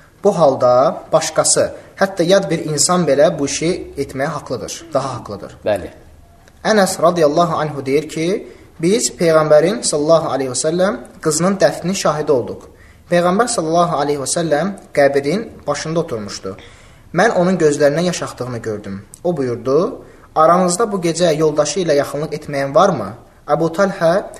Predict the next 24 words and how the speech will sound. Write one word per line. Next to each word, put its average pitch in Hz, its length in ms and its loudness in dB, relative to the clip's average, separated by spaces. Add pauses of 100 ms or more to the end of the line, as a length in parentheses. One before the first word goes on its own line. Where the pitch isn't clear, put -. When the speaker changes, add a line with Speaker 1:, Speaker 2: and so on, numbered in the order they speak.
(380)
Speaker 1:
"Ey 220 140 6
Allahın 139 400 2
elçisi, 113 500 -8
mən," 160 240 2 (300)
deyərək 156 320 4
cavab 127 320 0
verdi. 101 320 -10 (260)
Peyğəmbər 139 400 2
sallallahu 135 480 -2
aleyhi 123 200 0
və 117 180 -2
səlləm 120 240 -6
ona, 131 420 0 (200)
"Qəbrə 160 320 4
en," 117 320 -4
dedi 127 460 -4
və 131 40 -2
o 127 160 -2
da 139 60 2 (160)
qəbrə 123 340 -2
endi. 95 400 -10 (460)
Hədis 127 240 -6
səhihdir, 120 380 -10
Əl-Cənayət 120 400 -10